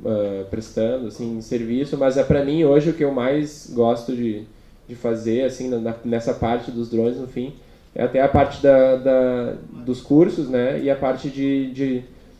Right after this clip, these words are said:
digamos assim, dar uma consultoria pras empresas, pra elas implantarem essa tecnologia na, na, na sua empresa, né? Então, aprenderem a fazer, porque é uma, é uma, é um tipo de coisa que é que nem,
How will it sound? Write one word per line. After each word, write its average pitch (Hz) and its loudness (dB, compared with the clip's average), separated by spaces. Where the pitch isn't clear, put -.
digamos 131 4
assim, 131 -2
dar 123 2
uma 131 6
consultoria 139 2
pras 143 2
empresas, 143 2
pra 147 4
elas 160 6
implantarem 143 4
essa 127 -4
tecnologia 131 -2
na, 143 2
na, 135 -4
na 127 -6
sua 135 -2
empresa, 117 -4
né? 101 -8
Então, 117 -2
aprenderem 127 6
a 135 2
fazer, 127 0
porque 147 2
é 143 8
uma, 151 6
é 131 8
uma, 160 6
é 127 4
um 135 2
tipo 165 0
de 156 4
coisa 156 6
que 156 0
é 151 2
que 151 -2
nem, 147 -4